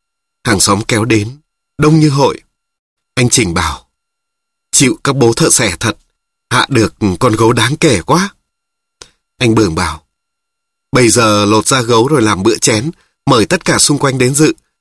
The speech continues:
được không chị Thục?" Chị Thục bảo, "Còn gì bằng, ở xóm này có chục nóc nhà, đến dự tất cả thì vinh cho nhà này quá." Mọi người xúm lại làm thịt gấu. Thịt gấu rất nạc và bùi. Chị Thục nấu một nồi cháo,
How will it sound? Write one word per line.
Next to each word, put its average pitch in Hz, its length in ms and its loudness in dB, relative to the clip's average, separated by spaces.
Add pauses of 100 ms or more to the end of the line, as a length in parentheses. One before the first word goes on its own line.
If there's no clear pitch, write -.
được 135 180 0
không 151 200 0
chị - 160 0
Thục?" 127 220 0 (840)
Chị - 140 0
Thục - 180 -2
bảo, 90 320 -4 (460)
"Còn 107 220 0
gì 110 180 2
bằng, 101 380 -4 (400)
ở - 160 0
xóm 120 240 0
này 127 120 0
có 143 140 0
chục - 260 0
nóc 160 180 0
nhà, 107 340 -2 (320)
đến 143 140 2
dự 175 200 2
tất - 180 -4
cả 117 300 -2
thì 110 160 0
vinh 127 240 -2
cho 143 140 0
nhà 127 200 0
này 98 260 -2
quá." 147 340 0 (1000)
Mọi 120 200 2
người 110 200 2
xúm 127 180 0
lại 135 200 -2
làm 104 200 -2
thịt - 180 -4
gấu. 101 360 -4 (460)
Thịt - 180 0
gấu 110 140 2
rất 165 200 -2
nạc 127 300 -2
và 104 140 0
bùi. 90 380 -2 (580)
Chị 123 160 2
Thục 113 240 -2
nấu 104 120 2
một 143 160 0
nồi 110 200 2
cháo, 101 420 -4